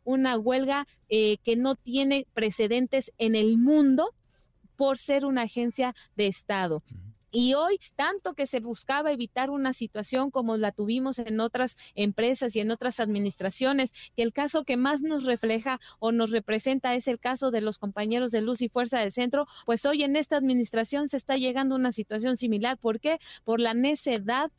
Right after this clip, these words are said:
Speaker 1: de la dirección, de la directora específicamente, para sentarse a dialogar y llegar a un acuerdo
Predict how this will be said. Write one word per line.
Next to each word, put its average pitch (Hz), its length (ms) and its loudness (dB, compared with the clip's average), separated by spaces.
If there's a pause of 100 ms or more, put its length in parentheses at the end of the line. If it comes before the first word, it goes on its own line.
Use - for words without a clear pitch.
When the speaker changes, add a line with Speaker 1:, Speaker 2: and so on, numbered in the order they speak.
(160)
Speaker 1:
de 226 120 0
la 220 180 -2
dirección, 262 760 0
de 233 80 0
la 208 140 0
directora 208 440 -2
específicamente, 240 920 -4 (180)
para 220 240 -2
sentarse 254 680 -2
a 208 120 -4
dialogar 202 480 0
y 247 80 -2
llegar 214 300 -2
a 233 40 0
un 233 140 0
acuerdo 285 720 2